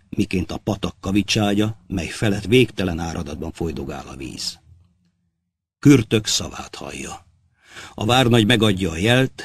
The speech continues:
széttárják a kapukat. Még csak az északi dombok felől közelednek a vadászok, átkanyarodva a réteken,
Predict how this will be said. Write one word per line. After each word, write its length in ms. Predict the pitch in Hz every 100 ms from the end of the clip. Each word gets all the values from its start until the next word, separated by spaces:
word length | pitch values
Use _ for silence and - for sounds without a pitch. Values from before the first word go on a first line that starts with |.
| -
széttárják 760 | - - 104 - 95 90 85 -
a 60 | -
kapukat. 480 | 71 - - - - - _ _ _ _ _ _ _
Még 180 | 131 139
csak 160 | 147
az 120 | 135 131
északi 440 | 156 127 101 98
dombok 360 | 95 95 92 -
felől 300 | 107 95 95
közelednek 520 | 98 92 95 98 104
a 60 |
vadászok, 600 | 92 95 98 92 - 95 _
átkanyarodva 720 | 101 101 - 101 95 92 87
a 60 | 90
réteken, 680 | 98 107 - 90 92 92